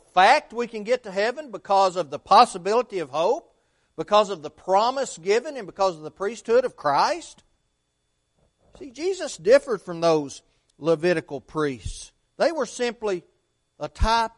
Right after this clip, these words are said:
or a shadow. That holiest of holy was a type or a shadow of, of heaven itself. The psalmist said this, Psalm one ten four, "The Lord hath sworn and will not repent. Thou art a priest forever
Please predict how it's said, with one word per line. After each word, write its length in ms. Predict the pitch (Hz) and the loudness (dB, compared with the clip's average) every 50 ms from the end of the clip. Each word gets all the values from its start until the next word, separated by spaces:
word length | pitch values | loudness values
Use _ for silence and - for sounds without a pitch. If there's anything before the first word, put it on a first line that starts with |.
| 190 _ _ | -20 _ _
or 200 | 175 185 180 165 | -10 -8 -8 -8
a 40 | |
shadow. 640 | 143 - - 214 220 233 226 196 151 127 120 120 - _ _ _ _ _ _ | -10 -10 -8 -6 -4 -4 -4 -6 -8 -10 -12 -16 -20 _ _ _ _ _ _
That 180 | 180 208 208 | 2 2 2
holiest 520 | 180 214 254 254 247 240 233 220 202 - - | 4 4 4 4 4 4 2 0 -2 -4 -10
of 120 | 196 - | -14 -8
holy 280 | - 226 254 247 233 196 | -4 -2 0 0 0 -2
was 200 | 180 175 151 151 | -6 -8 -12 -12
a 80 | 156 | -16
type 480 | - - - 262 269 247 214 190 - - | -16 -4 0 2 4 4 4 2 0 -4
or 160 | 175 156 147 | -10 -12 -12
a 40 | 143 | -14
shadow 640 | - - - 277 285 277 247 190 170 160 156 151 | -14 -8 -4 -2 -2 0 0 0 -2 -2 -2 -4
of, 140 | 147 135 - _ _ _ _ _ | -6 -10 -12 _ _ _ _ _
of 140 | - 143 131 | -20 -20 -14
heaven 320 | 127 185 202 196 190 185 180 | -10 -8 -8 -8 -8 -12 -14
itself. 680 | 180 160 - - - 180 160 139 120 110 107 _ _ _ _ _ _ _ _ _ _ _ _ _ _ _ _ _ | -14 -16 -18 -12 -8 -6 -6 -6 -6 -10 -14 _ _ _ _ _ _ _ _ _ _ _ _ _ _ _ _ _
The 80 | _ 135 | _ -14
psalmist 480 | - - 202 233 254 254 196 165 - - | -4 0 2 4 4 2 2 -2 -6 -4
said 240 | 190 180 170 151 | -4 -4 -4 -4
this, 260 | 143 196 233 233 - - | -4 -4 -4 -4 -6 -8
Psalm 300 | - 170 156 156 151 156 | -6 -4 -4 -4 -6 -8
one 180 | 151 151 147 | -12 -14 -14
ten 240 | - - 156 143 131 | -16 -16 -16 -16 -16
four, 440 | - - 147 151 196 220 185 127 _ _ _ _ _ _ _ _ _ _ _ _ _ _ _ _ _ _ _ _ _ | -12 -8 -6 -6 -6 -8 -10 -14 _ _ _ _ _ _ _ _ _ _ _ _ _ _ _ _ _ _ _ _ _
"The 80 | 151 | -8
Lord 320 | 151 156 175 202 226 233 214 | -2 0 2 4 4 2 0
hath 200 | 185 170 151 - | -2 -6 -8 -10
sworn 540 | - - 160 165 196 220 247 262 277 285 254 | -12 -14 -6 -2 0 0 0 0 -2 -4 -6
and 160 | 190 160 160 | -10 -10 -8
will 140 | 160 156 147 | -8 -8 -4
not 260 | 156 175 226 247 240 | 0 0 0 0 -2
repent. 500 | 247 240 - - 214 180 151 139 143 143 | -6 -10 -10 -10 -10 -10 -10 -12 -8 -4
Thou 240 | 156 170 190 202 202 | -2 -2 -2 0 0
art 240 | 196 196 190 160 | -2 -2 -4 -6
a 60 | 135 123 | -10 -16
priest 600 | _ _ - 185 202 240 262 240 - - _ _ | _ _ -8 -6 -6 -6 -8 -12 -18 -20 _ _
forever 760 | _ 240 233 226 - - 233 208 190 147 127 120 104 - | _ -8 -8 -8 -8 -2 0 0 0 0 -2 -8 -18 -20